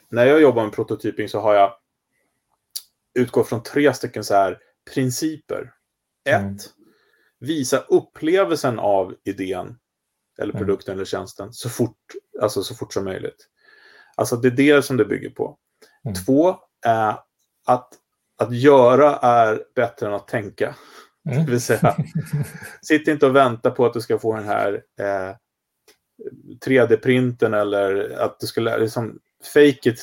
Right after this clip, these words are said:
Speaker 1: till you make it. Så fort som när du börjar göra saker och ting så
Speaker 2: Mm.
Speaker 1: kommer du komma snabbt framåt. Och
Speaker 2: Mm.
Speaker 1: tredje, som kanske är det viktigaste då, att använd material eller tillvägagångssätt som gör att du kan röra dig snabbt framåt.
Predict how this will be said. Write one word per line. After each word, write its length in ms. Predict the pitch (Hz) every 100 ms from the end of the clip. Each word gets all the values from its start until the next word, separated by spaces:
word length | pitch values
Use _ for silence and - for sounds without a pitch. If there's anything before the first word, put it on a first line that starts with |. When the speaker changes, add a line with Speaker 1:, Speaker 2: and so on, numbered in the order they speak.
| -
Speaker 1:
till 180 | 123
you 80 | 113
make 300 | 113 117 -
it. 120 | 101
Så 140 | - 117
fort 220 | 139 123
som 100 | 120
när 100 | 127
du 60 | 127
börjar 260 | 143 135
göra 560 | 123 131 147 107 113 139
saker 380 | - 90 - 95
och 80 |
ting 240 | - 92 101
så 140 | - 104
Speaker 2:
Mm. 120 | 98
Speaker 1:
kommer 200 | 98 95
du 80 | 95
komma 280 | 101 95
snabbt 300 | - 95 -
framåt. 380 | - 107 101 95 _ -
Och 160 | 107 - _ -
Speaker 2:
Mm. 160 | 101 98
Speaker 1:
tredje, 400 | 120 110 113 117
som 120 | 113
kanske 240 | 104 101
är 40 | 98
det 60 |
viktigaste 460 | 104 104 - 123 101
då, 60 |
att 160 | 95 - _ - - -
använd 320 | 165 160 131
material 640 | 143 156 151 147 180 151 113
eller 220 | 107 107
tillvägagångssätt 800 | 104 127 127 110 104 107 - 139
som 320 | - 117 107 - _ _
gör 160 | 110 101
att 60 |
du 60 | -
kan 160 | 107 107
röra 180 | 101
dig 80 | 95
snabbt 380 | - 101 98 -
framåt. 480 | - 170 117 -